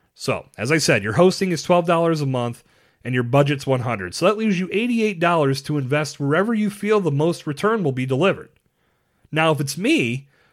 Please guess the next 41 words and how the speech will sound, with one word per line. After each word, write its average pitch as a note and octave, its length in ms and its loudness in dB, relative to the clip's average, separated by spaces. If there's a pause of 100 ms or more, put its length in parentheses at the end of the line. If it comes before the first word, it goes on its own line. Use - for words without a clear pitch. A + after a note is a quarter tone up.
the D#3 100 0
first C4+ 300 2
thing C#4 160 0
I'm A3 200 -2
looking A3 280 0
at G3+ 100 4
is F3+ 100 -2
my F#3 140 0
equipment. A2+ 480 -2 (640)
Is C3+ 160 -2
there E3+ 240 2
anything G#3 600 0
that E3+ 100 0
I E3 100 0
need D#3+ 220 -4
to - 120 -10
upgrade E3 400 -2
or D#3 80 -2
replace? - 680 -6 (640)
If D3+ 120 -4
the F#3+ 200 2
answer C#4+ 300 -2
is C#3 140 -2
no, D3+ 580 -2
and B2 340 -8
most G3 360 2
of D#3 80 -8
the C#3 80 -4
time C3+ 480 -4
it's A#2+ 180 -10
going F3+ 300 0
to C3 60 -4
be A#2 180 -6
no, A2+ 480 -6 (500)
use G3+ 220 2
that G3 200 6
money E3 280 2
for C#3 140 -2
paid C3+ 280 -2
advertisements, F2+ 880 -8 (140)
period. B2 400 -4